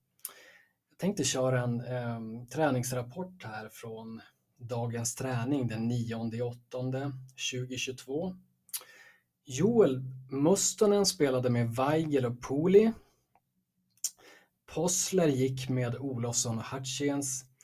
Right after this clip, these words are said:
Bengtsson, eh, spelade med Fitzgerald och Fortier. Wiklund gick med Fredrik Andersson och Ekefjärd. Schilke kommer i september, i början på september.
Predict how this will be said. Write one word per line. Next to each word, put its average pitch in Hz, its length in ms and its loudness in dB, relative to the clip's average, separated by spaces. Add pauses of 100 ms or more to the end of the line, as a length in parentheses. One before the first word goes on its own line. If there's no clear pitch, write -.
(320)
Bengtsson, 165 1040 2 (680)
eh, 127 300 -2
spelade 123 440 0
med 120 400 0
Fitzgerald 131 640 -2
och 120 80 -6
Fortier. 147 840 0 (600)
Wiklund 151 720 0
gick 131 280 0
med 120 140 -2
Fredrik 120 280 -2
Andersson 123 520 -2
och - 220 -8
Ekefjärd. - 800 -2 (920)
Schilke 185 760 2
kommer 117 420 2
i 120 200 -8 (360)
september, 131 800 0
i 113 80 -4
början 120 420 0
på 120 80 -10
september. 120 960 -4